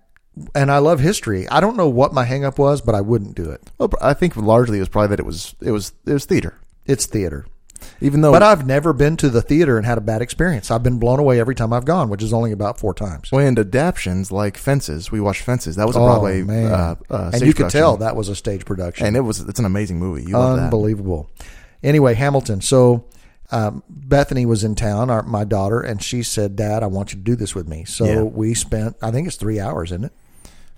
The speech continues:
Speaker 2: Close, if not, if, if, if not three hours, very close to three hours.
Speaker 1: And so we, on a Saturday, said, "We're gonna do this." And you have to watch it with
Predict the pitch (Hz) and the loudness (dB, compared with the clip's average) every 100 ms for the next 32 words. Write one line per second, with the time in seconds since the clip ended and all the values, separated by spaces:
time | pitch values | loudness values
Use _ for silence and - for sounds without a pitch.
0 | - - 123 117 - 107 117 113 - 127 | -6 0 2 0 -6 -4 0 0 0 -4
1 | - 135 113 - 147 147 131 120 113 104 | -4 -6 -6 -2 0 2 2 4 2 2
2 | 98 107 104 98 - - - 50 - - | 2 0 0 -6 -4 -6 -6 -10 -14 -8
3 | 120 131 - 139 131 143 147 135 139 - | -2 0 4 4 6 6 6 4 2 -2
4 | 110 117 120 143 165 117 110 135 101 98 | 0 0 0 -2 0 0 0 -2 -6 -4
5 | 117 143 196 123 80 - - - - - | 0 2 2 0 -6 -12 -16 -20 -20 -20
6 | - - - - 131 127 123 123 123 - | -20 -20 -14 -2 2 4 4 2 -2 -8
7 | - - 131 107 127 139 - 151 117 107 | -20 -6 -2 0 0 -2 0 2 2 0
8 | 104 117 110 - 104 104 117 127 - | -2 -2 -4 -6 -4 2 4 4 0